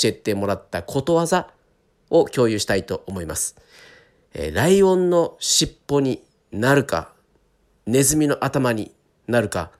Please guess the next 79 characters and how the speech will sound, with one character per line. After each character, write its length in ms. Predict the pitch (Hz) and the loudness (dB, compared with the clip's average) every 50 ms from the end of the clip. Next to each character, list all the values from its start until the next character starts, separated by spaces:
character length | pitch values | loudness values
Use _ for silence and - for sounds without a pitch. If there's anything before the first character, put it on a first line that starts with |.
| _ _ | _ _
ど 160 | 113 120 156 | 0 2 2
っ 20 | 156 | 2
ち 140 | 160 - 113 | 2 0 -2
が 80 | 113 | -2
い 20 | 107 | -2
い 40 | |
の 60 | 98 90 | -4 -4
か 200 | - 82 - _ _ _ _ _ _ _ _ _ _ _ _ | -6 -8 -8 _ _ _ _ _ _ _ _ _ _ _ _
っ 20 | |
て 80 | - 95 | -10 -8
い 180 | 95 90 85 | -6 -6 -6
う 100 | 80 78 - _ _ _ _ _ _ _ _ _ _ _ _ _ _ _ _ _ | -8 -8 -12 _ _ _ _ _ _ _ _ _ _ _ _ _ _ _ _ _
こ 100 | _ - | _ -6
と 80 | - 110 | -2 -2
わ 80 | 101 85 | -2 -2
ざ 80 | 85 | -4
で 80 | 71 73 | -8 -10
す 100 | - 101 | -10 -10
ね。 140 | 95 95 - _ _ _ _ _ _ _ _ | -10 -10 -12 _ _ _ _ _ _ _ _
ま 100 | - - | -12 -2
あ、 20 | |
多 100 | - 214 | 0 2
分、 220 | 190 139 113 - - _ | 2 2 -2 -4 -6 _
お 60 | 107 | -14
き-、 200 | - - - - - | -12 -10 -12 -12 -6
え 120 | - 104 107 | -4 -4 -2
ー 20 | - | -2
と、 100 | - 117 | -2 -2
日 80 | 131 | -2
本 480 | 135 143 165 160 160 156 147 143 131 123 | -2 0 0 0 0 0 -2 -4 -2 -2
で 80 | 143 | 0
も 340 | 139 123 104 92 - - - - 98 95 | 0 2 0 0 -2 -6 -10 -10 -8 -4
そ 160 | - 117 113 | -2 0 0
う 20 | |
い 60 | 110 | 0
う、 120 | 104 - - _ _ _ _ _ _ _ _ _ _ | -2 -4 -8 _ _ _ _ _ _ _ _ _ _
あ 320 | - 87 85 78 82 82 | -8 -6 -4 -4 -4 -6
ー、 20 | 80 | -6
も 100 | 87 92 | -6 -6
の 80 | 82 85 | -6 -6
あ 60 | 98 | -6
る 60 | 90 | -6
と 100 | - 90 | -8 -10
思 80 | 85 85 | -10 -10
う 40 | |
ん 20 | 80 | -10
で 80 | 71 | -12
す 80 | 73 - | -12 -12
け 100 | - 85 | -10 -6
ど、 240 | 90 101 92 - - | -4 -4 -4 -6 -8
ほ-、 200 | - - - - _ _ _ _ _ | -12 -16 -16 -16 _ _ _ _ _
こ 120 | - 95 | -14 -10
と 80 | 98 87 | -8 -8
わ 60 | 82 | -8
ざ 100 | 85 80 | -8 -10
で 80 | 73 | -12
す 120 | 71 - - | -12 -12 -14
ね。 100 | 65 - - - - - - - - _ | -14 -16 -18 -20 -20 -20 -20 -20 -20 _
要 280 | - 143 165 175 170 147 | 0 2 4 6 6 6
は、 440 | 123 110 110 107 101 - 98 98 95 | 6 6 4 2 2 0 -4 -6 -4
あ 40 | 95 | 0
ー、 20 | |
ラ 140 | 107 127 151 | 0 2 4
イ 100 | 160 170 | 4 4
オ 100 | 175 175 | 4 2
ン 40 | 165 | 2
っ 20 | |
て 80 | - 107 | 0 -4
い 40 | 85 | -10
う 20 | |
の 60 | 69 | -10
は 40 | - | -8
強 320 | - - - 113 127 139 | -8 -6 -4 -2 0 -2
い。 100 | 107 - - _ _ _ _ _ _ _ _ _ - | -2 -2 -6 _ _ _ _ _ _ _ _ _ -10
え 160 | - 98 95 | -8 -6 -6
ー、 40 | 90 | -6
そ 140 | - - 123 | -4 -4 -2
れ 80 | 139 | 2
の 280 | 151 165 147 143 - | 2 2 2 0 -4